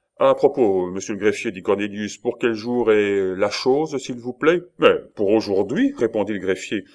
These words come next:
un peu gêné par le sang-froid du condamné. Un sanglot éclata derrière la porte. Cornelius se pencha pour voir qui avait poussé ce sanglot, mais Rosa avait deviné le mouvement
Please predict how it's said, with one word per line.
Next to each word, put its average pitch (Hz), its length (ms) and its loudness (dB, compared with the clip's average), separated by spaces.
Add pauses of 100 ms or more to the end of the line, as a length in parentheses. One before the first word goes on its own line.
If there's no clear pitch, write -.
(120)
un - 100 -8
peu - 160 -8
gêné 90 340 -6
par 92 140 -2
le 85 80 -2
sang-froid 87 460 -4
du 90 100 -10
condamné. 90 540 -6 (680)
Un 85 160 -6
sanglot 101 560 -4 (400)
éclata - 400 -4
derrière 92 320 -4
la 85 140 -4
porte. - 480 -10 (520)
Cornelius 87 520 -10
se - 120 -10
pencha 82 540 -4
pour 92 240 -6
voir 90 260 -4
qui - 140 -8
avait 80 160 -6
poussé 98 480 -6
ce 139 160 -12
sanglot, 92 580 -4 (300)
mais 113 240 0
Rosa 107 420 0
avait 92 240 0
deviné 87 380 -6
le 87 80 -6
mouvement 82 420 -8